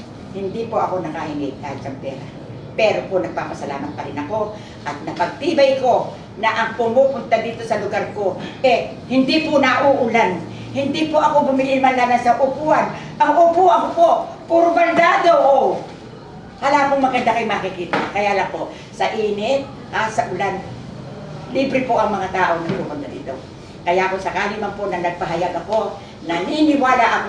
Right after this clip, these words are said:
ngayon na sa kapra-kapraso nating pagtutulong-tulungan, bago ko lumipas sa mundo, mailabas na natin to. Napakarami ko po na biyaya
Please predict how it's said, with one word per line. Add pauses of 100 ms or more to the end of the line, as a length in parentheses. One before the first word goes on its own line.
(120)
ngayon (360)
na
sa
kapra-kapraso
nating
pagtutulong-tulungan, (400)
bago
ko
lumipas (800)
sa
mundo, (240)
mailabas
na
natin
to. (400)
Napakarami
ko
po (460)
na
biyaya